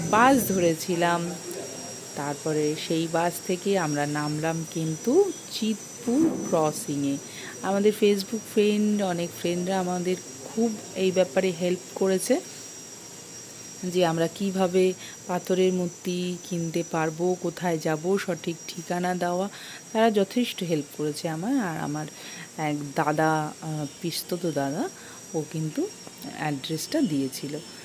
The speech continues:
তো আমরা সেই মতো চলে এসেছিলাম চিতপুরে। এখন আমরা চিতপুরেই আছি। তো চিতপুরের বাস ধরে তারপরে এখানে আমরা এই মার্কেটটায় চলে এসেছি।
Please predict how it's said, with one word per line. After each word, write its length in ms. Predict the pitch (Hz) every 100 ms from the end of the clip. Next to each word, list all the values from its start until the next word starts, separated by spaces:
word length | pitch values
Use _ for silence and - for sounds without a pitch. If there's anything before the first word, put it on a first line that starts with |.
| - - -
তো 280 | 165 165
আমরা 440 | 165 175 180 196 196
সেই 260 | - 202
মতো 440 | 208 208 196 208 202
চলে 340 | 196 170 170
এসেছিলাম 600 | 165 - 160 - 170 240 440 - - - - - - - - -
চিতপুরে। 760 | - 226 - - - 135 127 - - - - -
এখন 360 | 165 151 - 170
আমরা 200 | 165 170 175
চিতপুরেই 640 | 185 170 - 202 208 226
আছি। 260 | 214 214 403 - - - -
তো 320 | 196 190 190 190
চিতপুরের 840 | 202 196 - 196 196 190 190 190 190 180 -
বাস 340 | 175 165 165 165 - -
ধরে 560 | 160 160 160 170 175 175
তারপরে 640 | 160 147 - 156 160 160
এখানে 500 | 151 - 147 160 269
আমরা 420 | 196 151 151 185 269 - 277 202 -
এই 320 | 160 156 151 160
মার্কেটটায় 600 | 151 151 156 151 - 156
চলে 420 | - 160 165 175
এসেছি। 480 | 170 - - 277